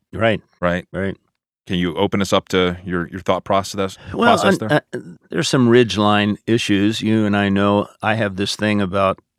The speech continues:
Speaker 1: you've got things like faith and works,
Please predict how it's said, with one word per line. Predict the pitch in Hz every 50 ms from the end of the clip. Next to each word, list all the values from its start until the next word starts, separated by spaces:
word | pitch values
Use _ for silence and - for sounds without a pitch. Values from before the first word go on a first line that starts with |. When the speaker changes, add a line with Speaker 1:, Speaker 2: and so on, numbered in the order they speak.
| _ _ _ _ _ _ _ _ _ _ _ _ _ _ _ _ _ _ _ _ _ _ _ - - - 113 - _ -
Speaker 1:
you've | 101 95 87
got | 98 107 - -
things | - 117 117 110 -
like | 104 92 -
faith | - - 117 110 110 - -
and | 98 95 92
works, | 92 95 98 117 - - - - - -